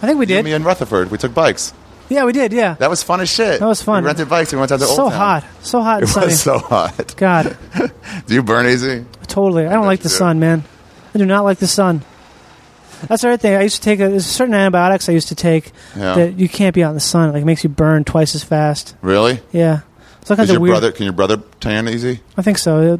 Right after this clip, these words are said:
Speaker 1: It's
Speaker 2: So
Speaker 1: better.
Speaker 2: you really fucked up your body hard from this shit.
Speaker 1: Yeah. Yeah. <laughs> I'm definitely.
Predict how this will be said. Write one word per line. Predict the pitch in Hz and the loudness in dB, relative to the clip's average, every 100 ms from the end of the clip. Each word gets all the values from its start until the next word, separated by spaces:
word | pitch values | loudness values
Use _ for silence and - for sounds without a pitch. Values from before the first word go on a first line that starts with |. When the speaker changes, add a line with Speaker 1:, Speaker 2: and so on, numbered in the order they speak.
| - | -6
Speaker 1:
It's | - | -12
Speaker 2:
So | - | -2
Speaker 1:
better. | 190 175 | 2 4
Speaker 2:
you | |
really | 160 147 | 4 2
fucked | - - 139 156 | -2 -2 -2 0
up | 127 | 0
your | 117 | 0
body | 113 113 101 | 2 2 0
hard | 95 120 127 | -4 -2 -2
from | - 82 | -2 -8
this | 78 | -8
shit. | - 87 - - _ _ _ _ - | -2 -2 -2 -8 _ _ _ _ -4
Speaker 1:
Yeah. | 277 214 120 - - _ _ _ | 0 0 -2 -10 -20 _ _ _
Yeah. | 285 233 - | 0 0 0
<laughs> | - | 0
I'm | 202 226 | 0 2
definitely. | 262 277 240 190 170 | 2 2 2 2 2